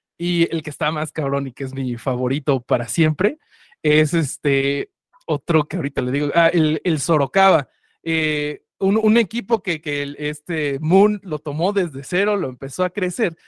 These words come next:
y llegó un punto, güey, que, eh, cuando ya estaba más, ya era más amigo de, de Corea del Norte,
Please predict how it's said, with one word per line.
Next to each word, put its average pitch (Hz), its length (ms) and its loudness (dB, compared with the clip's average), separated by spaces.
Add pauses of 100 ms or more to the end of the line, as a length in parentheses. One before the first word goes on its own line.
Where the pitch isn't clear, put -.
(240)
y 160 80 -6
llegó 175 240 2
un 240 120 -4
punto, 226 380 -4
güey, 160 220 -2
que, 135 480 -8 (100)
eh, 131 380 -8 (300)
cuando 160 260 2
ya 160 120 2
estaba 175 560 4 (120)
más, 151 560 -8
ya 165 160 2
era 190 160 4
más 180 240 -2
amigo 175 360 -4
de, 131 260 -6
de 131 160 -12
Corea 131 280 -2
del 175 180 -2
Norte, 190 380 0